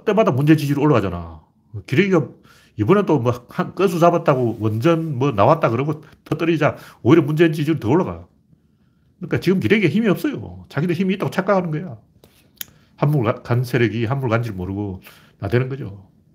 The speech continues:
하여튼 그런 기득권 엘리트들은 자기들끼리 우월주의 선민 사상을 가지고 민중을 차별하는 거예요.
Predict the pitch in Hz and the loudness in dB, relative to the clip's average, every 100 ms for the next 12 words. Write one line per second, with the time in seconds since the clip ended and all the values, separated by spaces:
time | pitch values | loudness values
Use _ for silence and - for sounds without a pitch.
0 | _ _ _ _ _ _ _ _ _ _ | _ _ _ _ _ _ _ _ _ _
1 | - _ _ _ _ _ _ _ - 117 | -20 _ _ _ _ _ _ _ -10 -6
2 | 120 - - - - 123 131 117 - 131 | -6 -6 -14 -16 -2 0 0 -4 -2 -2
3 | 139 120 101 107 113 123 104 - 110 113 | 0 -2 -2 -2 -4 -2 -6 -4 -4 -4
4 | 139 127 120 117 139 151 127 - 123 113 | -8 -8 -6 -4 0 2 0 -4 -6 -6
5 | - 135 139 143 139 160 147 101 85 95 | -4 -4 -2 -4 -4 -2 -2 -2 -4 -6
6 | 131 113 - - - _ _ _ 113 101 | -6 -8 -20 -20 -20 _ _ _ -8 4
7 | 156 151 180 180 131 92 90 85 | 6 6 4 2 0 -4 -10 -12